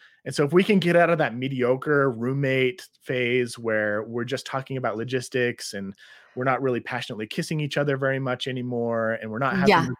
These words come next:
Speaker 1: deep, interesting conversations anymore,
Speaker 2: Yeah.
Speaker 1: we're fighting more than we want, or we're in that space where, like, we're really reactive and we have the negative goggles on, like, that's, that's the space we wanna spend, get out of and stay out of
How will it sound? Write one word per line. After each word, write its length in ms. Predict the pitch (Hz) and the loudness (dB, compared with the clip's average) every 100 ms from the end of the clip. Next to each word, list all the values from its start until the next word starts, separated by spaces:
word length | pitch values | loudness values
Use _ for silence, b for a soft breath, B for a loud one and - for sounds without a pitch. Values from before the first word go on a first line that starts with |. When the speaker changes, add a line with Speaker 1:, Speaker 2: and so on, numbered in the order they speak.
| - | -2
Speaker 1:
deep, 240 | 131 139 | 0 0
interesting 340 | 139 135 131 135 | -6 -8 -6 -6
conversations 720 | - 131 123 120 113 123 123 | -4 -4 -4 -4 -6 -6 -4
anymore, 600 | 120 120 113 110 113 113 B | -4 -4 -2 -2 -2 -4 B
Speaker 2:
Yeah. 280 | 190 196 170 | 4 6 4
Speaker 1:
we're 140 | 131 131 | 0 -4
fighting 480 | - 127 135 143 | 0 2 4 2
more 180 | 143 135 | 2 2
than 120 | 131 | 2
we 100 | 131 | 0
want, 600 | 127 120 117 117 117 113 - | 0 0 0 0 -2 -6 -4
or 160 | 131 127 | 0 2
we're 140 | 135 | 2
in 100 | 147 | 2
that 140 | 143 | 2
space 480 | - - 135 127 123 | -2 -2 0 0 0
where, 300 | 123 113 110 B B B | -2 0 0 B B B
like, 160 | 139 113 | -6 -2
we're 140 | 117 | -4
really 300 | 107 120 131 | -2 2 2
reactive 500 | 117 117 123 123 123 | 2 2 0 0 -2
and 80 | 120 | -2
we 80 | 107 | -4
have 160 | 127 | -6
the 60 | 113 | -6
negative 420 | 107 120 123 113 | -4 -4 -4 -6
goggles 460 | 110 104 101 110 107 | -6 -6 -6 -8 -8
on, 400 | 107 104 104 107 b b b - | -8 -6 -6 -8 b b b -2
like, 280 | 117 107 _ _ _ - | 0 -2 _ _ _ 0
that's, 380 | 160 160 - - - | 2 2 -6 -10 0
that's 200 | 165 165 | 2 2
the 60 | |
space 360 | 175 - 156 143 | -2 2 2 2
we 120 | 143 | 0
wanna 240 | 131 123 117 | 0 -2 -2
spend, 500 | - 135 123 123 123 | -4 -2 -2 -4 -4
get 180 | 139 104 | -4 -2
out 180 | 117 | -4
of 180 | 110 101 - | -2 -4 -8
and 120 | 123 | -10
stay 280 | - - 110 | -6 -2 0
out 200 | 104 101 | 0 -2
of 200 | 98 | -6